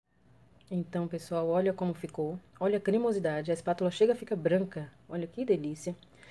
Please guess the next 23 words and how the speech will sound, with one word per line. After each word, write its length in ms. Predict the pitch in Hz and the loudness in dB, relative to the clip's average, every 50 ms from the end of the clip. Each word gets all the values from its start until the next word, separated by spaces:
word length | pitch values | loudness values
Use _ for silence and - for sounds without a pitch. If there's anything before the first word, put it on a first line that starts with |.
| - - - | -20 -10 -8
Agora 240 | 180 170 165 165 165 | -4 -2 -2 0 0
eu 40 | |
vou 80 | 156 170 | 0 -2
acrescentar 460 | 165 - 160 156 - 160 160 156 151 | -2 -4 -6 -8 -6 -6 -4 -2 -2
o 40 | 175 | -4
coco. 440 | - - - 190 - - - 262 262 - - - - _ _ - - - - - - - _ _ - - - - - - | 0 2 4 4 4 4 0 -2 -4 -4 -8 -20 -20 _ _ -20 -20 -20 -20 -20 -20 -20 _ _ -20 -20 -20 -12 -4 0
E 40 | |
não 120 | 214 214 208 | 0 2 4
vou 80 | 208 | 6
nem 160 | 208 214 233 254 | 6 6 6 4
bater 320 | 269 277 277 - - 208 | 2 0 2 2 2 4
mais, 360 | 202 156 127 120 131 - - | 4 2 0 -4 -6 -8 -8
eu 80 | 160 156 | -6 -4
vou 120 | 170 165 | -2 0
misturar 400 | 170 175 175 - - 170 170 175 175 | 0 -2 -2 -2 2 4 6 6 6
com 80 | - 226 | 4 0
a 20 | |
espátula 420 | 240 - - 185 185 - 202 226 | -2 -2 -2 -2 0 2 2 4
mesmo. 320 | 226 170 127 - 131 123 131 - - - - - - - - - - - - - - - - - - - - - - - - - - - - - - - - - - - - - - - - - - - - - - - - - - - - | 4 2 0 -2 -4 -6 -8 -10 -16 -20 -20 -20 -20 -20 -20 -20 -20 -20 -20 -20 -20 -20 -20 -20 -20 -20 -20 -20 -18 -18 -18 -18 -18 -18 -20 -20 -20 -20 -18 -16 -14 -14 -10 -6 -6 -6 -6 -8 -14 -16 -16 -16 -16 -16 -14 -12 -12 -10 -4
Prontinho, 400 | - 196 185 180 - - 160 175 | -2 0 0 0 0 -2 -2 -2
misturei 340 | 190 190 185 - 180 170 170 | -2 -2 -2 -2 -2 -2 -2
o 40 | 160 | -4
coco. 420 | 165 - 156 156 - - 220 220 | -4 -4 -4 -4 -4 -4 -4 -6